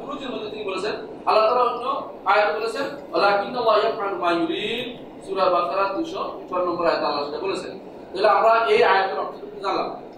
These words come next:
আচ্ছা, দ্বিতীয়ত এরপরে আল্লাহ তাআলা বলতেছেন, এই আমাদের ইমাম যে কথাটি বলেছেন সেটা আমরা যে তিনি কিছু সিফাতের বর্ণনা দিচ্ছেন। এরপরে তিনি আরো একটা সিফাত বলতেছেন, "লা তাবলুগুল আওহাম ওয়ালা তুদরিকুল আফহাম",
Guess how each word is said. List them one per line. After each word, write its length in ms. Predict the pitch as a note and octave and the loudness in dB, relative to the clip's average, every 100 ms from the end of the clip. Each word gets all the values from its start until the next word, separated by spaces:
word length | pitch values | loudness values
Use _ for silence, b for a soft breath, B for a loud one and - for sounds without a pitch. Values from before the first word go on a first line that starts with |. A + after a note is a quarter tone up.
| - | -6
আচ্ছা, 280 | - - - | -2 -2 -2
দ্বিতীয়ত 540 | - - - C#4+ C#4 B3 | -8 -10 -8 -6 0 2
এরপরে 640 | A3+ - C#4 C4+ C#4 G3+ | 4 4 4 4 4 4
আল্লাহ 320 | F#3 F3 F3+ | 4 4 4
তাআলা 180 | F3+ E3 | 2 -2
বলতেছেন, 340 | - - - | -4 -8 -6
এই 240 | F#3+ G3+ - | 2 2 2
আমাদের 340 | - - - | 0 -2 -4
ইমাম 360 | G3 G#3+ - - - F3 | 2 2 2 -2 -10 -4
যে 380 | F3 F3 - - | -2 -2 -4 -8
কথাটি 340 | E3+ F#3 F3+ | -8 -6 -6
বলেছেন 240 | F3 - - | -6 -8 -10
সেটা 200 | E3+ F3+ | 0 4
আমরা 200 | E3 E3 | 6 4
যে 220 | E3+ E3 | 2 -2
তিনি 180 | G3 E3+ | -6 -8
কিছু 520 | F#3 G#3+ A#3+ B3 - - - | -4 2 4 4 -2 -8 -8
সিফাতের 640 | A3 A3+ B3+ C4 C4 B3 | -4 2 4 4 4 4
বর্ণনা 280 | F#3 E3 D#3 | 4 2 0
দিচ্ছেন। 420 | D3+ - - - - - | -2 -4 -4 -6 -6 4
এরপরে 420 | B3 C#4+ D4 C4+ | 6 8 8 6
তিনি 120 | C4+ | 6
আরো 320 | G#3+ G#3+ - | 4 4 2
একটা 120 | A#3 A#3 | 0 -4
সিফাত 300 | E3+ F#3+ F#3 | 0 2 2
বলতেছেন, 500 | D#3+ - - F#3+ E3 | 0 -4 -4 -2 2
"লা 220 | G#3 - | 4 4
তাবলুগুল 400 | - - G4 - | 2 0 -2 2
আওহাম 600 | - - - G#3 A#3 - - - - | 2 2 2 4 4 2 -4 -14 -2
ওয়ালা 440 | D#3 F#3+ F3 - A3+ | 2 4 4 2 -2
তুদরিকুল 840 | A3+ G#3 G3 F#3 F3+ E3+ D#3 D#3+ | -8 -8 -8 -4 -2 -2 -4 -2
আফহাম", 720 | D#3+ - - G3 F3+ - | -2 -2 0 2 4 0